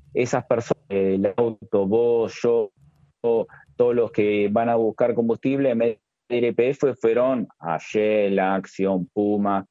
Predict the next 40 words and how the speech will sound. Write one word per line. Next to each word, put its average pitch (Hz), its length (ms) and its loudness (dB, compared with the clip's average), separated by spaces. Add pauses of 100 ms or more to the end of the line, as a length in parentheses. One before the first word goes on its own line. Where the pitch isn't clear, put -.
(120)
a 90 100 0
las 95 160 0
demás 104 240 0
banderas. 98 600 -2
Y 104 220 -4
esas 107 240 -2
banderas 113 400 0
no 101 100 -2
estaban 120 500 -2
preparadas 98 600 0
para 90 260 -2
recibir 104 640 -2
tanto 110 400 -2
ca-, 101 300 0 (220)
caudal 110 420 0
de 123 100 2
auto. 156 320 0
Entonces, 117 300 0
bueno, 107 400 0
ahí 113 300 0
es 123 60 -2
donde 113 500 0 (420)
tuvo 117 240 2
menos 120 320 0
combustible 120 640 0
Y 117 80 -2
P 131 220 0
F 175 380 -2 (200)
y 95 140 -4
empezaron 104 480 0
a 98 80 -2
tener 101 400 0
todas 110 200 2
las 98 120 -2
demás 98 320 0
banderas 98 440 0
también 95 300 -2
quiebre 90 280 0
de 80 60 -2
stock. - 260 -8